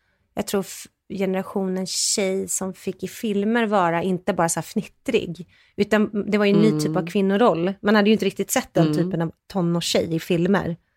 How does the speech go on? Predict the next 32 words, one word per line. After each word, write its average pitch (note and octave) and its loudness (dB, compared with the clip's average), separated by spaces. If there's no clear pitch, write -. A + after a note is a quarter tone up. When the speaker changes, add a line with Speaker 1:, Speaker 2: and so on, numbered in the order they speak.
Speaker 1:
Det G3 2
hade G3+ 4
ju G3 4
mer F#3 4
Speaker 2:
Nej. - 4
Speaker 1:
varit - -2
så - -6
här E3 -2
Clueless-tjejen, F3 0
eller D#3+ -4
även F#3 0
om E3+ 0
det D#3+ 0
var D#3+ 0
lite D#3+ -6
på - -12
skämt, E3 2
Speaker 2:
Mm. E3 -6
Speaker 1:
så - -6
var G3 4
det G#3 4
ju A3 4
inte, G#3 0
man F#3 0
har F#3 0
ju F#3 0
inte F3+ -2
Speaker 2:
Mm. G3 -4
Speaker 1:
sett - -20
den F3 -6
typen E3+ -6
av D#3+ -6